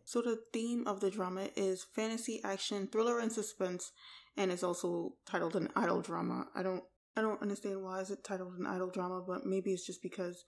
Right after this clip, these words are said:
Park Hyung-sik is in it, but, like, that's the only idol, far as I'm concerned, that's in it. But honestly, this drama seems like it's also romance. This will probably be your first listen 'cause I haven't been uploading in, like, almost two months. But I don't like romance dramas.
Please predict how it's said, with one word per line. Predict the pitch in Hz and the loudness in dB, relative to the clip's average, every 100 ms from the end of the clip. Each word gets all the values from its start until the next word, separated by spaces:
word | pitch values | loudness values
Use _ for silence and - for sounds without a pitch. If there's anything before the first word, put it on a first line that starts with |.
| - | -10
Park | - 220 220 | -2 -2 0
Hyung-sik | 208 190 - 208 214 | -2 0 -2 -4 -2
is | 262 | 0
in | 277 285 | 2 2
it, | 285 - | 0 -4
but, | 175 - | -6 -2
like, | 196 | -4
that's | 190 185 | -2 -2
the | 190 185 | -2 0
only | 180 175 - | -2 -2 -4
idol, | 180 180 175 - | -6 -4 -6 -6
far | 185 | -6
as | 180 | -6
I'm | 175 | -6
concerned, | 175 185 175 170 | -6 -4 -4 -6
that's | 170 - | -8 -6
in | 180 175 | -2 -2
it. | 175 - - - | -2 -8 -10 2
But | 220 | 6
honestly, | 202 220 220 214 190 | 6 4 0 0 0
this | 185 185 | 0 -2
drama | - 175 175 | -2 -2 -2
seems | 180 185 175 170 | -4 -4 -4 -4
like | 175 175 | -6 -4
it's | 175 | -6
also | - 185 - 185 170 165 | -2 -4 0 -2 -2 -4
romance. | 190 190 220 285 - - - - - - - | -4 0 4 2 0 -14 -18 -20 -20 -20 -2
This | 226 226 | 2 2
will | |
probably | 220 196 175 | 4 2 2
be | 180 | 0
your | 175 | 0
first | 165 160 - | 0 -4 -2
listen | 147 170 | -6 -6
'cause | 170 165 | -6 -6
I | |
haven't | 170 175 - | -6 -6 -6
been | 165 | -6
uploading | 165 170 165 165 160 | -6 -2 -2 -2 -2
in, | 165 160 | -4 -4
like, | 160 - - | -6 -6 -4
almost | 170 170 - | -4 -4 -4
two | 180 | -4
months. | - - - - - - - _ | -2 -4 -6 -10 -14 -20 -20 _
But | 185 185 - - | 2 4 4 4
I | 185 | 2
don't | 175 180 170 196 | 6 4 4 0
like | 170 156 - | 0 0 -2
romance | 151 160 156 165 | -2 0 -2 -4
dramas. | - 156 160 165 | -6 -4 -4 -4